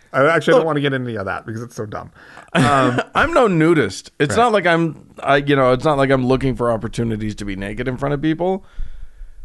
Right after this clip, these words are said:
Speaker 2: But I don't care if you are.
Speaker 1: Mm.
Speaker 2: Like, the, you know, there are all these nudist colonies and nudist camps, and we, you know, you and I have both been to Burning Man, where there's a lot of naked people walking
Speaker 1: Jesus
Speaker 2: around.
Speaker 1: Christ, no kidding.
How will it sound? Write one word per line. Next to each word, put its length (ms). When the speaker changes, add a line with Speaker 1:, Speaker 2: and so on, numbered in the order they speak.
Speaker 2:
But 120
I 100
don't 200
care 280
if 160
you 220
are. 440
Speaker 1:
Mm. 340
Speaker 2:
Like, 300
the, 320
you 80
know, 140
there 140
are 40
all 160
these 220
nudist 340
colonies 520
and 140
nudist 340
camps, 360
and 120
we, 120
you 200
know, 120
you 160
and 100
I 80
have 120
both 240
been 160
to 60
Burning 420
Man, 240
where 120
there's 160
a 40
lot 200
of 100
naked 320
people 240
walking 200
Speaker 1:
Jesus 260
Speaker 2:
around. 140
Speaker 1:
Christ, 480
no 120
kidding. 380